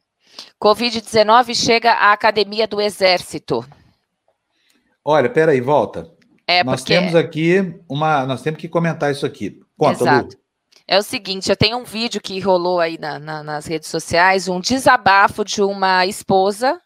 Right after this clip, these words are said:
Speaker 1: de, de um sargento refor-, reformado, trinta anos de serviço, ele tinha cinquenta e sete anos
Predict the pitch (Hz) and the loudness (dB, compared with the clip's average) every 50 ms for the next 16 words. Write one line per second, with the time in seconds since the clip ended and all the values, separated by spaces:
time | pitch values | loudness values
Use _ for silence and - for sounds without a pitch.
0 | _ _ - - 196 180 165 - 196 185 180 180 180 180 - - 175 165 - 180 | _ _ -6 -4 -4 -4 -4 -4 -6 -8 -8 -10 -12 -4 0 0 0 2 0 -2
1 | 180 180 - 180 185 175 - - 170 160 151 156 156 165 175 175 - 190 165 156 | -2 -2 -6 -8 -8 -6 -4 -2 -2 -2 -2 -2 -2 -2 -4 0 2 2 2 2
2 | 156 160 175 196 208 196 - - 240 269 285 247 214 202 196 190 175 175 170 - | 2 2 2 0 0 -2 -6 -8 -8 -2 2 4 4 4 4 0 -4 -8 -4 -4
3 | 175 165 160 165 185 220 - 220 190 185 - 196 185 185 - 185 180 - 226 262 | -4 -4 -2 -6 -8 -4 -4 -4 -4 -4 -6 -6 -6 -6 -8 -10 -4 -2 -2 0
4 | 302 311 294 - 254 233 - - - 190 196 208 208 226 226 - | 0 -2 -2 0 0 0 0 0 2 4 4 4 4 2 -2 -6